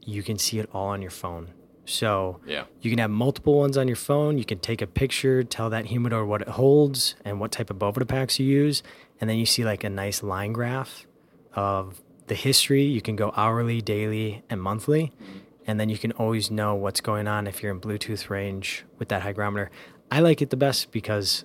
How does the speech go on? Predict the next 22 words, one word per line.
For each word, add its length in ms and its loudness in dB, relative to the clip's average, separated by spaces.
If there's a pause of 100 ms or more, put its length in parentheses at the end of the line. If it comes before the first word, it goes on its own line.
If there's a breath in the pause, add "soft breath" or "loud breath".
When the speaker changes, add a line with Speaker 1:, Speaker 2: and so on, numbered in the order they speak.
Speaker 1:
of 220 -6
the 260 -2 (300)
capability 520 -2
of 80 -6
just 180 -4
having 260 -2
multiple, 540 4
and 120 -2
I 40 2
don't 140 2
have 140 -2
to 140 -6
open 220 -2
it 100 0
up 160 -4
to 60 -10
figure 240 -4
out 120 -2
where 140 -4
it's 140 -10
at. 240 -8
Speaker 2:
Yeah. 160 -2